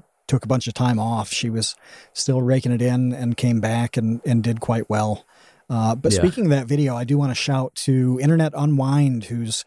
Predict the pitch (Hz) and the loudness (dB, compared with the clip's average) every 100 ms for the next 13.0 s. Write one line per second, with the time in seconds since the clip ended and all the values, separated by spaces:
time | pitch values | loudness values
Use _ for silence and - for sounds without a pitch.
0 | - _ 147 147 131 139 139 147 123 123 | -14 _ 2 4 2 -2 -4 -6 -6 -2
1 | 104 101 90 80 _ _ 143 151 165 185 | 0 0 -2 -8 _ _ 0 2 4 4
2 | 135 151 143 135 131 101 80 71 - 170 | 2 0 2 2 2 0 -2 -4 -2 2
3 | 165 175 185 180 156 160 170 175 196 151 | 2 2 2 2 2 2 2 0 -2 -10
4 | _ _ 135 127 151 208 190 - - 92 | _ _ -8 -4 -4 -4 -8 -12 -6 -6
5 | - 101 92 78 151 151 156 151 - - | 0 2 4 4 2 2 2 0 -2 0
6 | 165 165 151 156 139 _ _ _ 139 131 | 2 2 0 -2 -6 _ _ _ -4 0
7 | 143 160 - 131 113 110 139 - _ _ | 0 0 -2 -4 -2 -4 -6 -8 _ _
8 | _ 139 127 123 123 151 - 151 151 147 | _ -2 0 2 2 0 0 2 2 2
9 | 139 156 - 143 147 147 139 - - - | 0 -4 -8 -2 -2 0 -2 -2 -10 -12
10 | _ _ 135 143 143 143 131 139 131 - | _ _ -2 0 0 0 0 -2 -4 -6
11 | - - 147 135 254 320 196 156 151 151 | -20 0 0 2 0 0 0 2 2 2
12 | 139 123 127 110 147 156 156 120 87 | 0 -2 -6 -4 -2 0 0 -2 -8